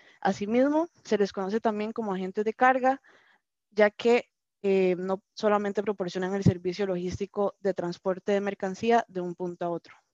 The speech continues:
El transporte de la mercancía que proporcionan los consolidadores de carga puede ser marítima, puede ser aérea, terrestre o fluvial, ya que básicamente se centran en agrupar la mercancía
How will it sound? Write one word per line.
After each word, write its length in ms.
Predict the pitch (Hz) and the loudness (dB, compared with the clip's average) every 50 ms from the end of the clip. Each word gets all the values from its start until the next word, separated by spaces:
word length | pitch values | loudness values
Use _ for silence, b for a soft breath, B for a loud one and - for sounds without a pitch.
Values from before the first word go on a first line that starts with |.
| _ _ b b b b b b b b b _ _ _ - | _ _ b b b b b b b b b _ _ _ 2
El 260 | - 220 214 214 202 | 6 6 6 6 6
transporte 540 | - 214 214 214 - - 214 208 - - 254 | 4 2 2 2 -2 -4 -4 -2 2 4 4
de 40 | 262 | 6
la 80 | 277 | 6
mercancía 540 | 277 285 262 - 233 208 196 190 214 214 226 | 4 4 2 2 0 -2 0 2 2 2 2
que 260 | - - - - 240 220 | 0 -2 -2 0 0 0
proporcionan 540 | - 214 202 202 190 180 - 196 196 202 | -2 -4 -4 -4 -6 -6 -4 -4 -4 -2
los 140 | 208 226 226 | -2 -4 -4
consolidadores 680 | - 233 220 208 202 202 190 190 185 180 180 180 202 214 | -6 -8 -8 -6 -6 -4 -2 0 0 0 2 0 0 -2
de 100 | 226 220 | -2 -4
carga 380 | - - 208 208 226 226 233 226 | 0 2 4 4 4 4 2 2
puede 320 | - - 190 185 190 190 | 2 2 2 2 2 2
ser 260 | - - 202 202 202 | 2 2 2 2 2
marítima, 680 | 202 190 185 180 180 202 220 214 - 240 233 226 220 220 | 0 -2 0 0 2 2 0 -2 -2 -4 -2 -2 -2 -2
puede 220 | - - 190 185 | -2 -2 -4 -2
ser 140 | 180 185 175 | -2 -2 -2
aérea, 440 | 175 175 190 202 214 214 214 214 - _ | 0 2 2 4 4 4 4 4 2 _
terrestre 600 | _ 190 175 175 190 202 220 - - 220 - - - | _ -2 2 2 2 2 2 0 -4 -8 -8 -4 -6
o 120 | 190 175 | -6 -6
fluvial, 520 | - - 170 170 170 170 165 160 156 - b b b b b b b b b b b b _ _ _ _ _ | -6 -8 -8 -4 -2 0 0 -2 -4 -6 b b b b b b b b b b b b _ _ _ _ _
ya 200 | 185 196 208 202 | 2 2 2 2
que 160 | - 226 214 | 4 4 6
básicamente 720 | 214 220 214 240 - 240 220 226 226 226 240 - 269 285 | 6 6 4 4 2 4 4 4 2 0 2 2 2 2
se 160 | 262 214 190 180 | 4 0 -2 -2
centran 380 | 196 185 190 190 208 214 214 208 | -2 -2 -2 -2 -2 0 0 0
en 100 | 202 196 | 0 -2
agrupar 400 | 190 180 180 175 - 185 185 190 | -2 -2 -4 -4 -2 0 0 2
la 80 | 190 | 0
mercancía 640 | 202 208 208 - 226 226 - 247 240 240 240 233 | -2 -4 -4 -2 -4 -2 0 2 4 6 6 4